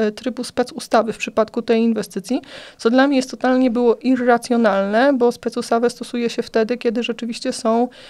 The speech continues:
mm, mega ważne, y, konieczne społeczne powody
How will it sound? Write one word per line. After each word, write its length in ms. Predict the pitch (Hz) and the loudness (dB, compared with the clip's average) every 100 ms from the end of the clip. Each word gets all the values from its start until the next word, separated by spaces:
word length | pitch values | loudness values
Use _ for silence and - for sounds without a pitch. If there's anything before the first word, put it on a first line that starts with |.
| - - - - - | -20 -20 -20 -12 -2
mm, 280 | 226 220 214 - | 0 0 -2 -6
mega 360 | 208 247 285 262 | 0 2 4 4
ważne, 640 | 254 254 262 247 240 233 - 220 | 4 4 4 6 6 4 2 -2
y, 40 | |
konieczne 500 | 214 247 247 262 - | 0 0 2 2 0
społeczne 720 | 233 - 233 233 262 - 226 208 | -4 2 6 6 6 4 0 0
powody 480 | - 214 214 214 | 0 2 4 4